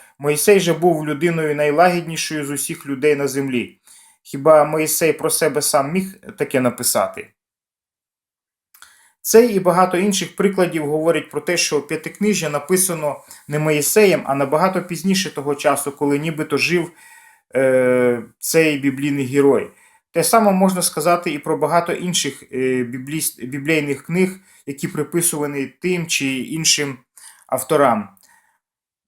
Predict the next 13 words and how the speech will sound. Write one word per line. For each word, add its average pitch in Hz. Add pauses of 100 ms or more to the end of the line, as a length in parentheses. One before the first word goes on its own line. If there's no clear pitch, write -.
(260)
М, 120
така 233
є 208
Біблія, 165
на 139
підставі 147
якої 147
будують 147
своє 139
релігійне 135
вчення 139
єврейські, 139
християнські 147